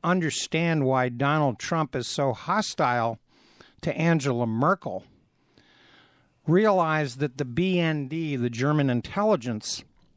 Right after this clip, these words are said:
um, agencies of, of, of Germany, found out about these contacts between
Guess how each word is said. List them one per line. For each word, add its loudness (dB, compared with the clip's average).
um, -2
agencies 0
of, -4
of, -4
of -6
Germany, 0
found 4
out 6
about 0
these -2
contacts 0
between -2